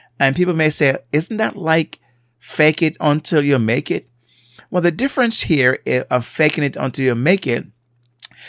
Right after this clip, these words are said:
is almost like you are, you feel forced in doing something, right? There's not that intentionality. It's not that you want to get to that place.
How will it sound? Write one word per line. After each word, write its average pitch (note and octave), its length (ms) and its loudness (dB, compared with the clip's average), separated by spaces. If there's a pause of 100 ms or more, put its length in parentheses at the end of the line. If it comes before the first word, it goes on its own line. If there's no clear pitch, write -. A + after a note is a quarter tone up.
(180)
is D3+ 220 2
almost A3 400 -2
like D3+ 320 -2 (540)
you D3+ 260 0
are, C3 340 4
you C#3 60 -2
feel C3 220 2
forced - 560 0
in C3 140 -2
doing A#2 180 0
something, A2+ 600 -8
right? B2+ 160 -2
There's D3 220 2
not C#3 340 -2
that B2 260 -2
intentionality. A#2+ 1000 -2 (420)
It's C#3 120 -4
not E3 120 0
that B2+ 180 -2
you C#3 680 4
want C3 400 0
to C#3 160 -4
get A#2+ 280 0 (120)
to C3 120 -4
that A2 280 -2
place. - 520 -2